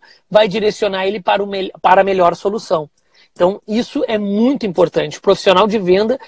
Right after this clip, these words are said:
ele precisa estudar o mercado, estudar o seu produto, o serviço e estudar o cliente,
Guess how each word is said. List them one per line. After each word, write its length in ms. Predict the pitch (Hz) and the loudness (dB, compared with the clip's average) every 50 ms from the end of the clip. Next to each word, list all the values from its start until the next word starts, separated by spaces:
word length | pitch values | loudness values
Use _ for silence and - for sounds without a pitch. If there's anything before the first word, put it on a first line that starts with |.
| _ _ | _ _
ele 180 | - 180 185 196 | -2 0 0 0
precisa 360 | - - - - 233 208 240 | 0 -2 -4 -2 0 0 0
estudar 560 | 226 - - 285 208 190 196 190 160 - - _ - - _ _ _ | 0 0 0 2 4 6 6 6 6 2 0 _ -20 -20 _ _ _
o 100 | - 175 | 0 2
mercado, 600 | 165 180 170 165 - 196 190 214 226 208 302 339 _ _ _ _ _ _ | 4 6 4 6 6 4 4 4 4 0 -4 -12 _ _ _ _ _ _
estudar 360 | - - - 202 185 165 170 170 | -20 -16 -12 -6 -2 2 2 2
o 80 | 175 | 2
seu 180 | - - 226 214 | 2 2 2 2
produto, 460 | - 240 214 180 202 233 294 - 294 | 2 2 0 2 0 -2 -4 -4 -8
o 40 | 247 | -6
serviço 580 | - - 196 180 165 190 214 233 - - 311 - _ _ _ _ _ - | -4 -2 -2 -2 -2 -6 -8 -8 -8 -10 -14 -16 _ _ _ _ _ -8
e 80 | 208 | -8
estudar 400 | 202 - - 233 196 202 190 190 | -8 -6 -6 -2 0 2 2 2
o 60 | 202 - | 2 -2
cliente, 500 | - 277 254 190 175 175 - - - | -2 -2 0 0 -2 -2 -6 -14 -20